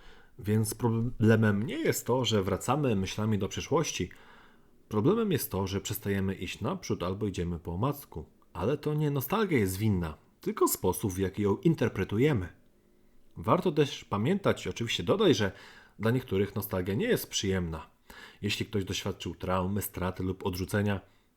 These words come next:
powrót do przeszłości może być bardzo bolesny.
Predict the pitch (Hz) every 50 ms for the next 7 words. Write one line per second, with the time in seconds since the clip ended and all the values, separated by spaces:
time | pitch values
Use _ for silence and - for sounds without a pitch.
0 | _ _ _ 120 147 156 165 156 143 147 147 - 110 - - 127 151 147 - -
1 | - 127 123 131 135 123 131 127 120 117 120 117 104 98 90 - 123 127 127 -
2 | 135 117 117 120 143 151 151 - - 98